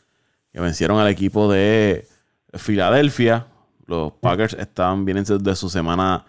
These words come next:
de descanso. Me tengo que ir con los míos. Tengo que hacer como Toñito con, con Green Bay. Si Green Bay pierde ese juego, debe ser una de las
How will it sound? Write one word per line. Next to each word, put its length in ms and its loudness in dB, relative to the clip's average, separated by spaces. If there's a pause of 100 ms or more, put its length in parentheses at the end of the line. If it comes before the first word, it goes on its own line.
(420)
de 260 0
descanso. 960 0 (400)
Me 140 -8
tengo 160 0
que 80 2
ir 60 0
con 200 2
los 120 2
míos. 300 2
Tengo 140 -4
que 60 -2
hacer 180 -2
como 200 0
Toñito 480 -2
con, 320 -10 (200)
con 180 -2
Green 240 0
Bay. 200 4
Si 120 0
Green 200 2
Bay 140 2
pierde 420 0
ese 140 0
juego, 540 0 (380)
debe 200 -2
ser 140 0
una 140 2
de 60 4
las 300 2